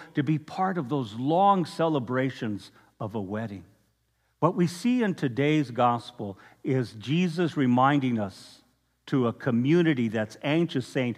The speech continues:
"You said you were gonna come back at any time," to be spiritually prepared. He uses the term of wise bridesmaids. The wise ones, five of them, had their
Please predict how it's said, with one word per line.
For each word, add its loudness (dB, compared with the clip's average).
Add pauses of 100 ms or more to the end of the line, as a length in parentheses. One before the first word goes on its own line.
(220)
"You -2
said -2
you 2
were 2
gonna 0
come -4
back -2
at -6
any -4
time," -8 (540)
to 0
be 2
spiritually -2
prepared. -10 (1000)
He 4
uses 0
the 2
term 2 (220)
of 2
wise 0
bridesmaids. -8 (600)
The 2
wise 2
ones, -6
five -2
of -4
them, -8 (440)
had 2
their 0